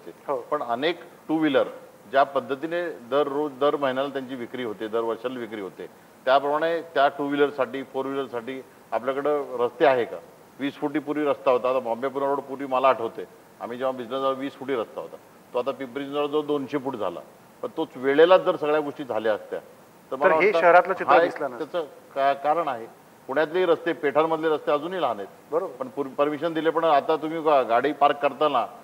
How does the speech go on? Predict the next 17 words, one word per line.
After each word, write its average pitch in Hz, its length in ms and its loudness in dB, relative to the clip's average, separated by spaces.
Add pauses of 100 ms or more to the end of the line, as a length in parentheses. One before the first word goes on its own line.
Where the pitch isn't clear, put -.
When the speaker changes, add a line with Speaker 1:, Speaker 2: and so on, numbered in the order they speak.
(160)
Speaker 1:
पेठामध्ये 147 400 0
problem 151 400 0
येतो, 120 260 -8 (280)
म्हणून 160 180 0
लोक 175 160 -2
कोथरूडकडे 165 460 2
वळाले. 120 320 4 (480)
कारण 139 200 -4
वाहतूक 120 360 -2
व्यवस्था 160 380 4
जी 151 140 2
आहे 117 200 2 (360)
ती 151 80 -8
सक्षम 160 440 -6
तिथं 165 240 0
नाही 139 160 0
आहे. 104 100 -10